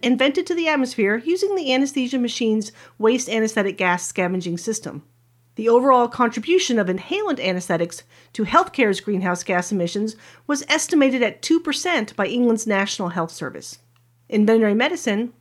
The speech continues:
inhalant anesthetics are used every day. All commonly used inhalant anesthetics used in human and veterinary medicine are greenhouse gases,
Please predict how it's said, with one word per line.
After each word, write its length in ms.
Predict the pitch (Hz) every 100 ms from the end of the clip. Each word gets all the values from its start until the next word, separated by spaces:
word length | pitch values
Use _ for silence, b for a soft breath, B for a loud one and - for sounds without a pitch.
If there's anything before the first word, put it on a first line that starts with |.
| -
inhalant 440 | 254 226 330 359
anesthetics 540 | 277 285 285 226 220
are 140 | 196 196
used 380 | 202 208 202 -
every 280 | 196 185 196
day. 380 | 170 151 117 160 _ b b b -
All 320 | 233 262 311
commonly 500 | - 247 240 277 302
used 340 | 269 240 233
inhalant 440 | 226 180 196 214 220
anesthetics 720 | 220 254 254 165 165 - - b b b
used 220 | - 214 208
in 80 |
human 440 | 185 - 262 277 285
and 300 | 196 202 185
veterinary 400 | 196 214 254 285
medicine 600 | 277 254 214 175 170 175 -
are 240 | 208 202 214
greenhouse 440 | 202 208 190 202
gases, 580 | - 285 285 110 156